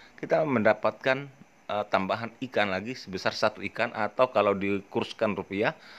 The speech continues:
dua ratus lima puluh rupiah. Nah, kalau teman-teman mau melakukan deposit, kita masuk ke menu meningkat. Di sini ada banyak pilihan, ya.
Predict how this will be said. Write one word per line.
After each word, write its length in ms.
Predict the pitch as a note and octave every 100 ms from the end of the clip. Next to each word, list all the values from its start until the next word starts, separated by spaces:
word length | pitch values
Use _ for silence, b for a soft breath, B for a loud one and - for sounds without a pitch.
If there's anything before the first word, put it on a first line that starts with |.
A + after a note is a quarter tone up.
| B -
dua 160 | G2+
ratus 320 | G2+ G2 - -
lima 400 | G#2 F#2+ F#2+ E2+
puluh 400 | F#2 F#2+ G#2 F#2+
rupiah. 480 | F2 F2+ D#2+ - D#2+ B B B
Nah, 160 | - G2+ - -
kalau 240 | C3 F3
teman-teman 320 | F#3+ F#3 F3+
mau 160 | F3+ E3+
melakukan 400 | D#3+ D3+ D3+ D#3
deposit, 720 | D#3 G#3 - G2+ F2+ G2 - - - - - _ b b _
kita 380 | C#3+ C3+ E3+ E3
masuk 340 | D#3 D3 F#3+
ke 80 | E3+
menu 400 | C#3 C3+ D3+ E3 D#3 -
meningkat. 640 | A#2 B2 A2+ G2 F#2+ - - _ _ _ _ _ b b b b
Di 80 | B2
sini 320 | - C#3 F3
ada 240 | F3+ C3+ A#2
banyak 300 | G2+ G#2+ G#2+
pilihan, 800 | D#3+ C#3 - - D2+ E2 B2 F3+ - -
ya. 240 | F2 A#2